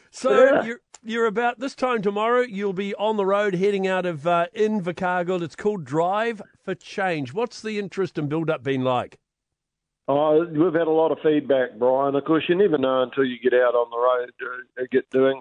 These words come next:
Speaker 2: something, how many people actually put their words into actions. But, uh, yeah, we've had some really good feedback. Busy time of the year on the farms, of course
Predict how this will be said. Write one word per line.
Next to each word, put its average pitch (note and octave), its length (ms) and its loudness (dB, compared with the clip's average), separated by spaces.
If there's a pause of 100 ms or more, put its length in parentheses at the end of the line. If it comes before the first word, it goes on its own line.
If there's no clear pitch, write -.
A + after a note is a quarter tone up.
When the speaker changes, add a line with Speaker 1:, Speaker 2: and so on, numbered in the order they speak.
Speaker 2:
something, B2 420 -4
how B2 320 0
many B2 220 -6 (100)
people A#2+ 360 4
actually - 320 -8
put A#2+ 200 -2
their A#2+ 340 4 (180)
words B2+ 340 2
into B2 240 -4
actions. A#2+ 720 -2
But, C3 220 0 (180)
uh, C#3 260 2 (520)
yeah, D3+ 160 2
we've C3+ 200 0
had C3+ 200 0
some B2+ 220 -4
really C3 240 2
good A#2+ 220 -2 (120)
feedback. C#3+ 520 0 (240)
Busy D3 240 -2
time D#3 260 0
of C3+ 80 -2
the C#3 80 2
year C#3+ 220 4
on C3 100 -2
the B2 60 -2
farms, C#3 500 -2
of - 100 -20
course D3 280 2